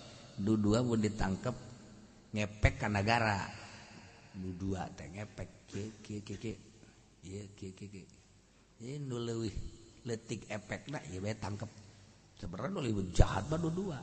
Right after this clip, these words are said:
Ngan pertimbangan-pertimbangan anak. Bahaya. Nah, ieu mah lirik nyaritakeun anak kahareupna.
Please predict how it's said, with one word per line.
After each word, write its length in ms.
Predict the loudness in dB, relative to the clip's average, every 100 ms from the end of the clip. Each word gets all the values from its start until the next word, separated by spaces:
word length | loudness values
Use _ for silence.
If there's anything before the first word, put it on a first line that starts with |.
| -10 -16 -18 -20 -20 -20 -20 -20 -20 -20 -20 -18 -14 -6
Ngan 240 | -4 0
pertimbangan-pertimbangan 1800 | 0 -2 0 2 6 6 6 4 2 -2 -4 -4 -2 -2 -2 -4 -4 -6 -6
anak. 420 | -6 -2 4 6 4 -4 -12 -14 -16 -16 -18 -20 -20 -20 -20 -20 -18 -8
Bahaya. 640 | -6 -2 2 10 10 10 4 -6 -6 -8 -12 -14 -16 -16 -16 -14
Nah, 240 | -10 -10 -10 -18 -20 -20 -20 -18 -12
ieu 160 | -4 -2
mah 60 |
lirik 260 | 0 0 2
nyaritakeun 520 | 2 4 4 4 4
anak 360 | 4 2 -2 0
kahareupna. 1120 | 4 6 6 4 4 2 0 -2 -4 -4 -2